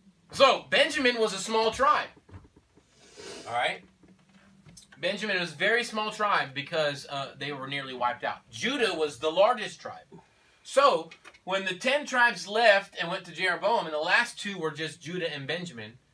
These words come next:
Judah became Judea. Benjamin and Judah became Judea. So, there was a northern kingdom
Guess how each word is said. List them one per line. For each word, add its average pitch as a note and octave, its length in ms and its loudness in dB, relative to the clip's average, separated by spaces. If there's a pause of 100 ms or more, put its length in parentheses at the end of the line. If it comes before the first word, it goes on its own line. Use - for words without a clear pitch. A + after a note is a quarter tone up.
(500)
Judah F#3 640 -2 (160)
became D#3+ 600 -6
Judea. D3+ 840 -6 (640)
Benjamin F#3 380 -6
and D#3 140 -8
Judah F#3+ 260 0
became D#3 560 -6
Judea. D3 460 -8
So, D3+ 340 -2 (300)
there E3+ 120 2
was D#3 140 -4
a D3+ 100 -8
northern C4+ 420 2
kingdom B3+ 440 -4